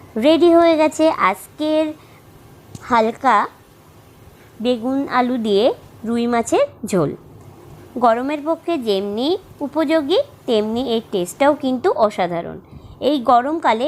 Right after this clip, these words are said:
এরকম পাতলা মাছের ঝোল যদি আপনারা বাড়িতে তৈরি করে খান, তাহলে স্বাস্থ্যের জন্য যেমনি উপকারী, তো এর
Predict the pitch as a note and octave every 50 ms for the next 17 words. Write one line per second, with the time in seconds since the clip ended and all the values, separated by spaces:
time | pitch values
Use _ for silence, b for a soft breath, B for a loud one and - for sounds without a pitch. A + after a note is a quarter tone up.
0 | E4+ - B3+ G#3+ G#3+ - A#3 B3+ C4 A#3+ - G3+ F#3+ F#3+ - B3+ C4+ C#4 C4+ A#3+
1 | G#3+ G#3 - B3+ B3+ A3+ A#3 C#4 C#4+ C#4+ B3+ C4 B3+ A3+ C4 B3+ A#3 G#3+ - A3
2 | G#3+ G3+ G#3 G3+ G3+ G3+ - B B B B B - G#3+ G3+ F3+ F#3+ G#3+ G3+ -
3 | B3+ A3+ - A3+ G3+ G#3 G#3+ G#3+ - A#3 A3+ A3+ A#3 - - C#4 C4+ A3+ A#3 D#4
4 | D#4 B B B B - A3+ A3 G#3 G#3 G3+ G3+ G#3 - - F#3 G3+ - - A#3+
5 | B3 A3+ A3 C4+ C#4 C#4 C#4+ D#4 D4+ B3 B3 A3 G#3 A3 A3+ B3 C4+ C#4 B3+ A#3
6 | C#4+ D4+ D4 B3 G3 F3 G#3+ D#4 A4+ B B B B B B B - - G3 F#3
7 | - G3+ A3